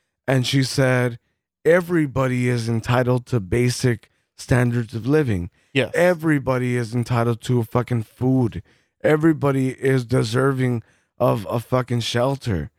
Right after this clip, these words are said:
Speaker 2: Yes.
Speaker 1: And I took fucking umbrance against it.
Speaker 2: Right, but l-, listen, uh, your meritocracy is based on the ideals of capitalism.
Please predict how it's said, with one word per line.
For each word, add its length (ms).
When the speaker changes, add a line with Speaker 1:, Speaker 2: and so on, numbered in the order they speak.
Speaker 2:
Yes. 480
Speaker 1:
And 340
I 360
took 300
fucking 400
umbrance 840
against 540
it. 240
Speaker 2:
Right, 220
but 120
l-, 180
listen, 320
uh, 180
your 160
meritocracy 920
is 140
based 300
on 140
the 140
ideals 380
of 120
capitalism. 680